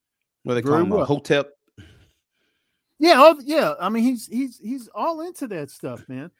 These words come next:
Speaker 2: And so, so what we're se-, what you just re-, read right there with that, that Twitter thing from Kanye just shows, hey,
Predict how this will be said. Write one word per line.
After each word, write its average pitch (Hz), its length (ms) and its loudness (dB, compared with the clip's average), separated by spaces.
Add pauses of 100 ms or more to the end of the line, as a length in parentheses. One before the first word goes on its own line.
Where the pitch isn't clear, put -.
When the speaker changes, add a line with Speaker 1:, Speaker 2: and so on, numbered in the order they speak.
(220)
Speaker 2:
And 214 180 -8
so, 233 440 -2 (160)
so 254 200 -6
what 247 220 -4
we're 247 120 -6
se-, - 260 -16 (260)
what 214 280 -6
you 277 100 -6
just 262 420 -8
re-, 233 260 -6
read 254 300 -4
right 247 220 -4
there 294 180 -8
with 262 200 -8
that, 220 200 -6 (240)
that 180 200 -8 (120)
Twitter 320 340 -10
thing 202 280 -10
from 185 220 -12
Kanye 269 460 -8
just 202 240 -8
shows, 262 420 -6
hey, 285 400 -10